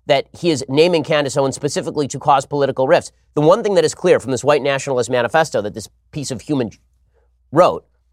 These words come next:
the one thing that is, that is absolutely clear from that is that he wanted to drive political division. He was seeking to drive political division in the West that would break down along racial, racial lines, and then he could claim that he had started a race war. That was his intent in all of this.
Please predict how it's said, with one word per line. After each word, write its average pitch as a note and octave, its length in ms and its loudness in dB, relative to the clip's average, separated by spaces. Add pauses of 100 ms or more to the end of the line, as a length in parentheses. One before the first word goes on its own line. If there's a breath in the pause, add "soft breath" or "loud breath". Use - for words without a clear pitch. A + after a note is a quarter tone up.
(120)
the C3+ 60 -2
one E3 180 4
thing F3+ 140 0
that C#3+ 100 2
is, A#2 140 -4
that C3 120 2
is A#2 100 -4
absolutely C#3 460 0
clear D#3+ 260 4
from B2+ 160 -4
that F#2+ 220 -2 (680)
is B2 120 -4
that B2+ 100 -2
he A#2+ 80 -4
wanted C3+ 480 2
to A#2+ 120 -10
drive G2 360 -2
political A#2 380 -4
division. F#2+ 340 -8
He F#2 80 -12
was A2+ 160 -8
seeking C#3+ 420 -4
to A2+ 120 -12
drive G2 340 0 (260)
political D3+ 360 2
division C3 340 -4
in D3 140 -2
the D3 80 0
West C3 180 0
that A#2 80 -4
would A2 100 -6
break D3 220 2
down C#3 140 0
along A#2+ 260 2
racial, C3 460 -2
racial C3 480 0
lines, G#2 420 -2 (580)
and D3 120 2
then D3 80 4
he D3 100 -2
could B2 140 -10
claim C#3+ 220 2
that C3 100 -2
he C3+ 40 -4
had B2+ 100 -4
started C#3 240 2
a D3 40 -2
race E3 220 4
war. F#2+ 100 0
That A2 160 0
was D3 300 2
his D3+ 160 -4
intent C3+ 400 -4
in A#2+ 180 -8
all B2 260 0
of F#2+ 100 -4
this. D2 260 -12